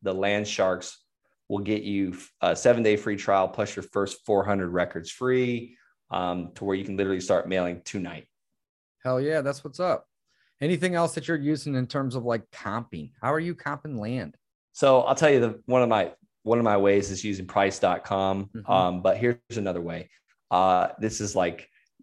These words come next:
Speaker 1: like, some stuff, and this, this doesn't work for every market. If, if, if Redfin's not in the market, then use Zillow. But I love to go on Redfin and, and pick my little area, my zip code or my town. And then I narrow in on all that land.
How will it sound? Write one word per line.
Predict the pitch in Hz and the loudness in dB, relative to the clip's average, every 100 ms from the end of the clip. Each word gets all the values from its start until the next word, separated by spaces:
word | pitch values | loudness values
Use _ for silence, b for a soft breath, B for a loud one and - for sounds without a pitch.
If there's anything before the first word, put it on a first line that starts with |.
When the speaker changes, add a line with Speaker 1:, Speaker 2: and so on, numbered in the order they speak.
| _ | _
Speaker 1:
like, | 95 95 | -4 -4
some | 92 95 | -4 -6
stuff, | - 107 98 113 | -2 2 2 2
and | 113 | 0
this, | 104 - | 0 0
this | 143 143 | 0 2
doesn't | 147 135 113 | 4 4 2
work | 110 120 120 | 0 0 -2
for | - | -6
every | 101 117 120 131 | 0 2 2 -2
market. | 117 98 98 107 131 127 - _ | -2 0 2 2 0 -2 -4 _
If, | - 98 | -6 -4
if, | - 104 - | -2 -2 -2
if | 110 92 | -4 4
Redfin's | 117 - 147 135 120 | 6 6 6 4 4
not | 127 117 | 2 2
in | |
the | 110 | 2
market, | 107 120 127 | 4 2 0
then | 110 104 | -6 -4
use | 113 107 | -4 -2
Zillow. | 107 92 87 - b - | 0 0 -2 -6 b 2
But | 110 | 4
I | |
love | 101 117 135 143 | 4 6 4 2
to | |
go | 127 127 123 | 0 4 4
on | 120 104 98 | 4 2 0
Redfin | 107 104 - 87 85 82 - _ _ | 0 -2 -6 -10 -10 -12 -16 _ _
and, | 101 95 90 | -2 -2 -2
and | 90 87 - | -4 -6 0
pick | 139 135 | 0 2
my | 120 107 107 | 0 2 2
little | 117 113 110 | 2 2 2
area, | 107 101 90 | 0 0 -2
my | 92 92 | -4 -6
zip | 90 107 104 | -2 -2 -2
code | - 92 90 | -2 0 0
or | 87 | -4
my | 90 92 | -6 -6
town. | 92 - 110 107 92 82 78 b b b - | -2 0 2 2 0 -4 -12 b b b -2
And | 110 107 | 0 2
then | 113 | 2
I | 101 | 2
narrow | 98 113 135 156 156 | 2 4 6 8 8
in | 143 131 110 95 92 - | 6 4 2 -2 -4 2
on | 110 107 107 | 4 4 2
all | 110 117 127 | 4 6 6
that | 127 117 110 | 6 2 0
land. | 107 113 127 127 | -2 -2 -4 -8